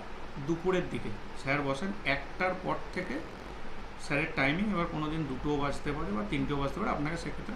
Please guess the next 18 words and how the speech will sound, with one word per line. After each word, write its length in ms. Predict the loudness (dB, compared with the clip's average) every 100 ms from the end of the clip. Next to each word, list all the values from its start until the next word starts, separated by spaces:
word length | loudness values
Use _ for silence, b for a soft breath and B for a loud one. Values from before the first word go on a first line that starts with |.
| -4
হাতে 160 | -2 -2
একটু 140 | -2 -2 0
সময় 300 | 2 4 4 4
নিয়ে 160 | 2 0
গিয়ে 200 | 2 2 2 -2 -4 -4 -6 -2
স্যার, 180 | 0 0 -2 -4 2
ওয়েট 200 | 2 2 -2
করে 140 | -2 0
স্যারকে 260 | -2 0 0
দেখাতে 260 | 0 -2 -2
হবে। 160 | -2 -2 -4 -4 -4 -4 -4 -4 -6 -6 -8 -6 -4 -2 -2 -4 -6 -6 -6 -8 -8 -2
তো 60 | 0 0 -4 -2
সেক্ষেত্রে 380 | 0 2 2 2 2
দেখাতে 280 | 2 2 0 2
গেলে 120 | 2 0
আপনি 140 | -2 -2
কি 80 | -2 2
করবেন, 280 | 2 2